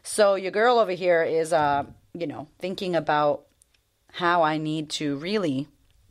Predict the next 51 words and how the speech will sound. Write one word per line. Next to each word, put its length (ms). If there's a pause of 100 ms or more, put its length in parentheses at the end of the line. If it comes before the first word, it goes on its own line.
(540)
create 600
rest 460
and 200
find 300
ways 260
to 120
do 180
it. 160 (380)
Because 260
if 80
I 100
don't 360
find 260
ways, 240
my 120
body 280
will 360 (120)
shut 440
down. 320
That's 200
what's 100
gonna 180
happen. 260
That's 140
what 100
happens 240
to 80
all 140
of 80
us. 220 (320)
So 140
that's 220
been 180
my 180
journey. 420 (260)
Last 280
weekend, 520
I, 540 (140)
you 120
know, 80
when 120
I 60
got 120
my 120
voice 280
back 280
seven 260
days 240
later, 340
I 120
spoke 440